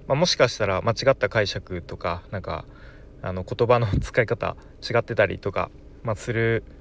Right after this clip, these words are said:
かもしれないんですが、えー、まあ、ちょっとコメント欄とかで教えてもらえたり、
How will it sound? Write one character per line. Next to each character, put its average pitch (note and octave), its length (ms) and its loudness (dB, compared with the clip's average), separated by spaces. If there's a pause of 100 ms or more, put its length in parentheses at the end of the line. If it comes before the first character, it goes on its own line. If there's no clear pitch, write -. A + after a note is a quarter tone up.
(220)
か E3 100 6
も A2 140 -2
し - 120 -4
れ G#2 120 2
な G#2 80 2
い G#2 40 0
ん G2 40 -4
で F2+ 60 -6
す - 100 -12
が、 A2 200 2 (420)
え G#2+ 160 0
ー、 - 20 2
ま A2+ 80 2
あ、 - 20 -4
ち - 80 0
ょ A#2+ 40 0
っ - 20 -2
と G2+ 100 -4
コ - 120 -4
メ G#2+ 100 2
ン G#2 80 -2
ト A2+ 100 2
欄 F#2+ 160 2
と F2+ 80 -8
か F2 160 -6
で F2 220 -4
教 G2 240 -4
え F#2+ 40 -2
て F#2+ 540 -2 (380)
も G2+ 100 -4
ら G2 100 0
え F#2+ 80 -2
た G2 140 -2
り、 E2+ 160 -6